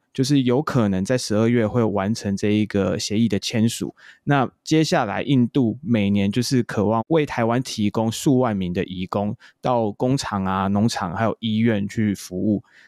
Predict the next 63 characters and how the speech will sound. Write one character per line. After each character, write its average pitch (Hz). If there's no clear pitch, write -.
可 113
是 180
这 196
个 139
其 113
实 104
协 110
定 131
很 101
容 101
易 127
会 113
触 117
怒 110
中 107
国， 85
因 151
为 160
尤 143
其 123
印 135
度 139
和 127
中 120
国， 95
它 117
从 98
二 135
零 110
二 123
零 107
年 98
以 95
来 73
就 113
是 113
爆 110
发 101
了 98
四 -
十 110
年 95
来 92
最 143
严 98
重 107
的 98
边 98
境 104
冲 95
突， -
现 127
在 131
的 110
关 117
系 117
其 101
实 104
一 -
直 -
都 98
很 -
紧 -